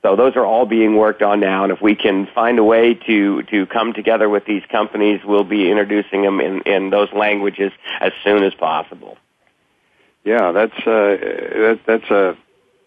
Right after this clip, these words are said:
Speaker 2: it, it, it, that is our goal. Our goal is to get this information out to the world, because really, how many people can help, uh, can help a billion people at a time? Um,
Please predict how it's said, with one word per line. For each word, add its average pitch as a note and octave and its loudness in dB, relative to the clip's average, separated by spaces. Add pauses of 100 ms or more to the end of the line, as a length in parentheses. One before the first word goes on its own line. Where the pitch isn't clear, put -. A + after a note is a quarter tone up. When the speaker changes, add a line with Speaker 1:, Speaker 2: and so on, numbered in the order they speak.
(440)
Speaker 2:
it, A2+ 0
it, G#2+ 0
it, A2 -6
that C#3 2
is C#3+ 0
our A#2+ 2
goal. G#2 0
Our G#2 -2
goal A#2+ 2
is G2 -4
to - -8
get B2 -2
this A#2 -2
information G#2 -4
out G2+ -2
to F#2 -12
the F2+ -4
world, F2 0
because G2+ -4
really, G#2+ -2 (520)
how D#3 0
many F3 2
people C3 0 (160)
can A2+ -8
help, A2+ -2 (680)
uh, F#2 -2 (120)
can A2 -2
help C3 -2
a - 0
billion D3+ 0
people B2 0
at G#2 0
a G#2 -6
time? E2+ -4 (840)
Um, F#2+ -8